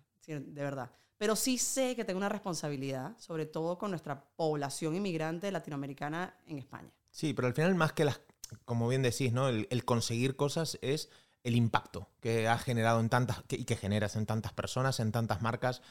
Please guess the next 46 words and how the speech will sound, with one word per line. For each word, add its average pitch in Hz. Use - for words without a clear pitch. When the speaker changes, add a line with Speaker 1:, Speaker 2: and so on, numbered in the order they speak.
Speaker 2:
y 127
sobre 117
todo 156
eso, 113
el 113
darle 160
a 156
la 135
gente 165
la 127
posibilidad, 117
que 117
creo 135
que 135
eso 123
es 101
muy 117
poderoso, 101
¿no? 113
Speaker 1:
Así 175
es, -
así 151
es, 139
tal 156
cual, 143
que, 151
que 160
tenga, 180
que 175
pueda 175
haber 202
esperanza. 135
Speaker 2:
Exacto. -
Speaker 1:
Esperanza 151
en 180
que 165
las 139
cosas 151
que -
estás 151
haciendo 175
le 143
puede 156
ir 165
muy 170
bien. 143